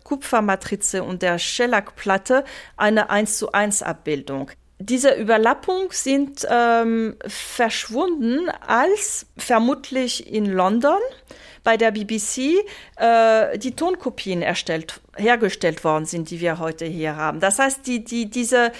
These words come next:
diese Sätze, die man doppelt hat, äh, die sind verschwunden, als der Ton von der Sch-, von den Schellackplatten auf das Tonband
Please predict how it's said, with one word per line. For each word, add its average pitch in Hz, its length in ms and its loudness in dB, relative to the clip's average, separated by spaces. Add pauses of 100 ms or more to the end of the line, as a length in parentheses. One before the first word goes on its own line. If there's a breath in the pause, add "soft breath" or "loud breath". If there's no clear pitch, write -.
(200 loud breath)
diese 233 340 4 (200 loud breath)
Sätze, 294 500 2
die 240 160 -2
man 208 540 0
doppelt 269 460 2
hat, 302 460 -2
äh, 240 300 4 (200)
die 269 140 2
sind 294 300 -2
verschwunden, 302 720 -2
als 254 480 0 (220 loud breath)
der 240 320 2
Ton 320 400 0
von 269 420 0
der 247 220 2
Sch-, - 320 -4
von 247 160 2
den 240 160 0
Schellackplatten 294 880 -2
auf - 180 0
das - 320 -4
Tonband 196 800 -4